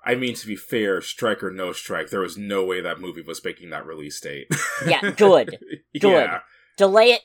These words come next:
Speaker 2: three years if you have to.
Speaker 1: Yeah, for real.
Speaker 2: This is why I don't like two-parters, though. You are not <laughs> guaranteed a part two.
Speaker 1: As I say, like, if you've got a two-part movie during all this, you're,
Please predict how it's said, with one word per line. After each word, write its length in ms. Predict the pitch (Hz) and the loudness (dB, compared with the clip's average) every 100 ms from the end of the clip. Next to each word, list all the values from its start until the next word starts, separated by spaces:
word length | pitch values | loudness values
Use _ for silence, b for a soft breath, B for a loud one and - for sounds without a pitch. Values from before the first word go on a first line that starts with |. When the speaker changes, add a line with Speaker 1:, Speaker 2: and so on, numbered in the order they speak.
| _ - | _ -6
Speaker 2:
three 300 | 196 226 240 | -2 0 0
years 560 | 240 233 220 196 180 156 | 0 4 4 4 0 -4
if 100 | 143 | -4
you 80 | 139 | -4
have 360 | 131 107 104 | -2 -4 -6
to. 200 | - 101 82 | -12 -14 -12
Speaker 1:
Yeah, 400 | 104 117 110 95 | -10 -6 -4 -6
for 240 | - 90 | -10 -16
real. 380 | 90 85 76 78 _ _ | -14 -14 -14 -16 _ _
Speaker 2:
This 200 | 165 208 | -4 -2
is 120 | 220 190 | -2 -2
why 280 | 185 202 | 4 6
I 120 | 208 196 | 6 4
don't 260 | 196 202 | 2 2
like 240 | 180 175 - | 2 2 0
two-parters, 680 | 180 160 147 135 120 107 | -10 -4 -2 0 -2 -8
though. 140 | 113 107 | -4 -2
You 180 | 131 | 0
are 100 | 143 | -2
not 300 | 135 151 147 | 4 4 4
<laughs> 0 | |
guaranteed 500 | 147 160 143 131 143 | 0 0 -2 -4 -4
a 60 | 131 | -4
part 320 | - 131 120 | -4 -6 -6
two. 380 | - 127 90 110 _ _ - | -8 -8 -8 -14 _ _ -4
Speaker 1:
As 240 | 135 147 | -2 -2
I 40 | 151 | -2
say, 200 | 185 151 | 0 0
like, 180 | 131 - | 0 -4
if 120 | 131 | -6
you've 140 | 175 240 | -4 0
got 140 | 330 | 2
a 60 | 156 | 0
two-part 600 | - 156 175 175 165 113 | 0 -4 -2 2 2 0
movie 440 | 98 120 151 165 | -6 -6 -4 -4
during 300 | 175 180 175 | -2 -2 0
all 180 | 175 180 | -2 -2
this, 260 | 196 190 123 | -4 -8 -6
you're, 160 | 160 | -8